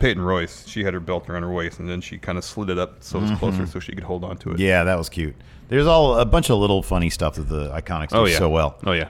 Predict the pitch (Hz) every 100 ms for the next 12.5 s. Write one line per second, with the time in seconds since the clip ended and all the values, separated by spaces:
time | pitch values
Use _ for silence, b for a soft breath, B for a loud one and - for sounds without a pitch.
0 | - 107 98 92 87 76 76 - 117 -
1 | 147 - 160 131 160 123 - B B -
2 | 123 123 147 180 143 127 113 101 98 92
3 | - 110 110 - 147 - 120 101 87 -
4 | 92 90 92 95 92 85 190 160 - -
5 | b b - 135 - 180 226 190 156 139
6 | 110 139 147 143 107 156 214 175 135 139
7 | 127 b b b - 117 123 147 139 123
8 | 113 151 202 190 147 113 104 98 87 87
9 | 85 95 90 - - - 110 107 107 -
10 | 98 113 131 113 104 90 85 - 82 78
11 | 82 71 - - - 92 90 92 90 87
12 | 131 - 160 170 185